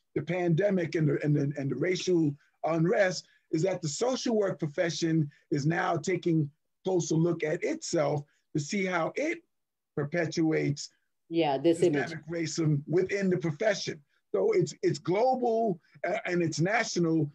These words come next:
Speaker 1: but it's also embedded into the social work profession. Now, and I'll give you an example. A,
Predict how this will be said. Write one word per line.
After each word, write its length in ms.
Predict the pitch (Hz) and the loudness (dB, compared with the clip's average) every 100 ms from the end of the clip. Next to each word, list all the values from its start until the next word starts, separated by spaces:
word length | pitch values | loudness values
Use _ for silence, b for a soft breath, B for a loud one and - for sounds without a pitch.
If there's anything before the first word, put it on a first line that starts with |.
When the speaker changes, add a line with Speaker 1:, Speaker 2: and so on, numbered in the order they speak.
| B - | B -2
Speaker 1:
but 120 | 170 | 0
it's 120 | 160 | 0
also 800 | - 240 226 - 180 165 160 156 - _ _ _ _ | 0 2 0 0 0 2 2 0 -6 _ _ _ _
embedded 560 | 175 160 123 214 208 185 | 0 2 4 2 2 2
into 500 | 196 160 190 185 175 | 2 0 0 0 2
the 100 | 143 | 0
social 460 | - 190 165 147 190 | 0 -2 0 -2 0
work 280 | 170 165 - _ _ - | 2 0 -2 _ _ -8
profession. 600 | 160 269 269 - - - _ _ - | -4 0 -2 -2 -4 -6 _ _ -2
Now, 320 | 190 180 160 - | 2 2 0 -2
and 100 | 185 | -2
I'll 120 | 226 | 0
give 180 | 262 233 | 0 0
you 60 | |
an 60 | 202 | 0
example. 540 | 170 220 214 160 - - _ _ _ _ _ _ - - _ _ _ _ - | 0 0 -2 -6 -10 -16 _ _ _ _ _ _ -20 -20 _ _ _ _ -2
A, 360 | 180 185 175 | 2 2 2